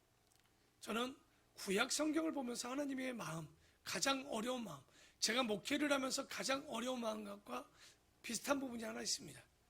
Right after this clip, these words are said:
그게 뭐냐? 사람이 없다는 거예요.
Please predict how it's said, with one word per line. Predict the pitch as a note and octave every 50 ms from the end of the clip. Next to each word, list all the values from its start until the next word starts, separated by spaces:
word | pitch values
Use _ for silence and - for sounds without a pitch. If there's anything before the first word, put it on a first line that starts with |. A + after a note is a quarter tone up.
| _ _ _
그게 | - - G#3
뭐냐? | F#3 F3 E3+ F#3+ G3+ D#3+ - - - _ _ _ _ _ _ _ _ _ _ _ -
사람이 | - - - F#3 F#3 F#3+ F#3 G3 G#3
없다는 | G3+ - - - - D#3
거예요. | D#3 - - -